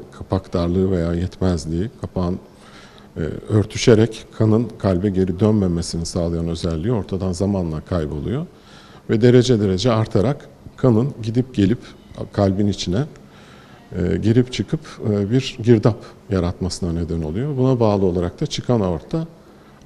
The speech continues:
genişleme, anevrizmalar meydana geliyor.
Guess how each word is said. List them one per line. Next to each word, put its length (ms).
genişleme, 640
anevrizmalar 680
meydana 460
geliyor. 340